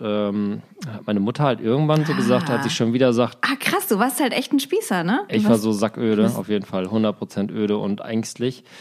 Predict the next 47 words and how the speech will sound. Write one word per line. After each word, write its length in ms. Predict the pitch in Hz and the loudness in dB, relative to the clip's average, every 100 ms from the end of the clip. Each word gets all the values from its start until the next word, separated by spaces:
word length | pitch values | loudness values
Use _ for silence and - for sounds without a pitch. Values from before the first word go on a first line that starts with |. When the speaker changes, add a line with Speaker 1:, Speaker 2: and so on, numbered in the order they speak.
| - - | -20 -2
Speaker 1:
Also 180 | 113 107 | 0 2
ängstlich 520 | 123 127 - 127 - | 2 0 0 0 2
nicht, 220 | 120 120 - - - - | 2 0 -6 -18 -20 -12
also 160 | 95 110 | -10 -8
ich 80 | - | -4
hatte 100 | 117 | -4
jetzt 160 | 110 | -4
nicht 160 | 110 110 | -10 -12
Angst 260 | 110 110 - | -12 -12 -10
vor 160 | 107 | -8
anderen 260 | 101 113 101 | -6 -6 -4
Leuten, 320 | 107 143 139 | -4 -2 -2
aber 80 | 117 | -2
ich 80 | 120 | 0
hatte 160 | 104 | -2
Angst, 280 | 101 113 - | -2 -4 -2
so 360 | 110 104 101 101 - - - - - _ - | 2 4 2 -2 -10 -20 -20 -20 -20 _ -2
über 180 | 107 107 | 4 4
eine 100 | 104 | 4
Grenze 340 | 101 117 113 | 2 0 -2
zu 140 | - | -6
Speaker 2:
Die 80 | 90 | -4
Speaker 1:
treten. 140 | - 107 | 0 2
Speaker 2:
Kontrolle 380 | 196 - 220 208 | 2 2 0 0
zu 120 | 180 | -2
Speaker 1:
Genau. 80 | 208 | 2
Speaker 2:
verlieren 420 | 220 208 196 165 | 4 4 2 -2
wahrscheinlich. 600 | 165 - 160 170 165 196 - - - - | -4 -4 -6 -4 -4 -6 -12 -20 -12 -4
Ja. 100 | 165 | 0
Speaker 1:
Und 80 | 117 | 0
dann 140 | 135 | 0
hat 60 | 143 | 0
meine 160 | 147 | 2
Mutter 240 | 131 156 160 | 2 2 0
mit 120 | 139 | 0
fünfzehn 540 | - 165 - 190 180 | 0 0 2 4 6
gesagt 400 | 170 156 165 - | 6 6 4 2
so, 420 | - 156 156 156 - | 2 4 6 6 4
ähm, 800 | 127 127 127 127 131 131 131 127 | 2 4 2 2 0 0 0 0
„Hier, 100 | 135 | 0
pass 200 | 135 147 | 2 4
auf, 340 | 131 101 - - | 4 2 -2 -10
wir 160 | 120 | -8
fahren 200 | 110 143 | -2 2
mal 80 | 135 | 2
zum 120 | 131 | -2
Flughafen 760 | 117 131 127 117 110 135 160 | -6 -4 0 0 0 -2 -2